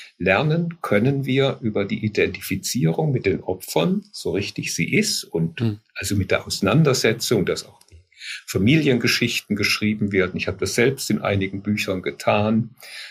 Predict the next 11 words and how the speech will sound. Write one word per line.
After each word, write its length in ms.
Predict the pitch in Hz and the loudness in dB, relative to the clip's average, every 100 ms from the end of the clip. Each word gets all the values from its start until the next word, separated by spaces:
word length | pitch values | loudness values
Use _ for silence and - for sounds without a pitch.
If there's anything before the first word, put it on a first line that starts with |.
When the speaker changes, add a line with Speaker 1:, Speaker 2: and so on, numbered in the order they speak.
| - - | -12 -6
Speaker 1:
über 100 | 95 | -2
Marion 520 | 95 87 85 85 85 | -2 -2 -2 -2 -2
Samuel, 760 | 110 104 113 98 87 87 85 | 0 0 2 2 2 2 0
über 160 | 80 82 | -2 -4
die 120 | 82 | -4
Familie 500 | - 82 95 95 92 | -4 -2 0 0 -2
von 180 | - 90 | -2 -2
Julius 460 | 90 92 85 85 - | 0 -2 0 -2 -4
Fromm, 540 | - 107 113 120 120 - - - - - | 0 2 4 4 0 -8 -18 -16 -16 -8
den 200 | 85 82 | -4 -4
Kondomfabrikanten, 1400 | - 78 104 117 - 104 101 101 98 92 90 87 - 82 | -4 0 2 2 0 -4 -2 -4 0 0 0 -4 -8 -10